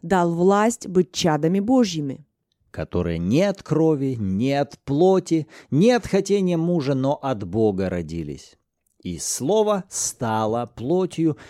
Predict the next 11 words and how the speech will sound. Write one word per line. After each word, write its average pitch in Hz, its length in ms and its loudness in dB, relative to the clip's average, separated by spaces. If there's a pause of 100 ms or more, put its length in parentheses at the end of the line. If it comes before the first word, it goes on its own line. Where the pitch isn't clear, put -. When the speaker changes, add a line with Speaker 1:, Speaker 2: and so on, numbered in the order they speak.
(140)
Speaker 2:
и 226 340 2
обитало 135 840 0
с - 240 -8
нами, 160 440 -2
полное 170 680 2
благодати 107 800 -4
и 113 280 -6 (120)
истины. 92 680 -8 (280)
И 147 160 4
мы 147 380 0 (320)
видели 98 1120 -4